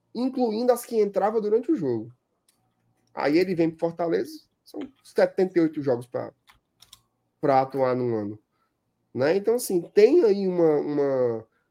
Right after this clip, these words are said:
um processo de transição. Por isso que eu implico muito, assim, eu odeio, odeio, odeio essa moda de criar esse humor destrutivo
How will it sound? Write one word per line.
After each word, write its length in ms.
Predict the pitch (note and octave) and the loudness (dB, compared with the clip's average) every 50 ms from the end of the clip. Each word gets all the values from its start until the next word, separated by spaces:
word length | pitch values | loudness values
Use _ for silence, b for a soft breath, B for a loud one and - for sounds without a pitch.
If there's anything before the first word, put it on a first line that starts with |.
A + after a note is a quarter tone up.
| _ _ - | _ _ -6
um 140 | E3 F3+ | -6 -2
processo 480 | E3 F#3 F3 E3+ E3+ - F3 F3+ - E3+ | 0 2 0 2 2 0 -2 -2 -2 -8
de 120 | D#3+ E3+ | -12 -12
transição. 840 | E3+ - - F3 E3+ E3+ E3+ E3 E3 E3 - - - B2+ A2 G#2 G2+ - _ _ _ _ _ _ - | -10 -4 -2 0 2 2 0 0 -4 -8 -10 -8 -6 -6 -6 -6 -8 -10 _ _ _ _ _ _ -2
Por 200 | - D#3 E3 B3 | 2 2 2 2
isso 180 | B3+ C4 C4+ | 0 -6 -4
que 100 | - - | 0 2
eu 80 | G3 G3+ | 2 2
implico 480 | G3+ F#3+ F#3 - E3+ E3 E3+ - - G#3 | 2 -2 -6 -6 -6 -6 -6 -6 -8 -6
muito, 720 | F3 D#3 D3 D3 D3+ D#3 E3 E3+ E3 E3 - E3 E3+ - _ _ _ _ _ _ _ _ _ _ _ _ _ - | -4 -4 0 2 4 4 4 4 2 -2 -10 -10 -10 -10 _ _ _ _ _ _ _ _ _ _ _ _ _ -20
assim, 260 | - - - B2 B2+ - - | -16 -12 -12 -12 -12 -6 -2
eu 300 | D#3 E3 F3+ E3 - - _ _ - | 0 2 2 0 -2 -10 _ _ 6
odeio, 680 | - - G3 D#3 D3+ C#3+ C3 B2 A#2+ A#2 C3 D3+ _ _ _ _ _ _ _ _ - | 6 6 6 6 2 2 2 0 -4 -6 -8 -12 _ _ _ _ _ _ _ _ 2
odeio, 520 | A3 A3+ F3 C#3+ C3+ C3 C3 C3 C#3 D#3 | 2 2 2 2 -2 -2 0 0 0 0
odeio 540 | F3+ E3 B2+ A#2+ A#2 A2+ A2 A#2 A#2+ B2 _ _ _ _ _ _ _ _ _ _ _ _ _ _ _ | 0 0 0 0 0 0 0 -4 -6 -10 _ _ _ _ _ _ _ _ _ _ _ _ _ _ _
essa 320 | - C3+ C3+ C3+ - G3+ G3 | 0 0 0 0 0 -2 -2
moda 640 | F#3 E3 C#3+ B2+ A#2+ B2 B2+ B2+ C#3 D3+ E3+ E3 _ _ _ _ _ _ _ _ _ _ _ _ B2 | 0 2 4 4 4 4 2 2 0 -2 -2 -4 _ _ _ _ _ _ _ _ _ _ _ _ -14
de 160 | B2+ C#3+ D3+ | -12 -12 -10
criar 480 | - - E3+ E3 D3 C3+ C#3 C#3+ D3 | -4 0 4 4 6 6 6 4 2
esse 440 | D#3 D#3+ D#3+ - - E3+ D#3+ D#3 - - | 2 0 -2 -6 -8 -8 -8 -8 -6 -4
humor 680 | E3+ E3+ E3 D#3 D3 D3 D3+ D#3+ E3 E3 E3 - - _ _ _ _ _ _ _ _ - | -2 -2 -2 0 2 4 4 4 4 2 0 -10 -20 _ _ _ _ _ _ _ _ -16
destrutivo 1040 | C3+ C#3 D#3+ D#3+ - - - F#3+ F3+ F#3 - - D3 D3 D3+ D3+ D3 D3 C#3+ C#3+ | -12 -10 -10 -10 -10 -10 -10 -10 -10 -10 -12 -10 -8 -4 -4 -4 -6 -6 -12 -12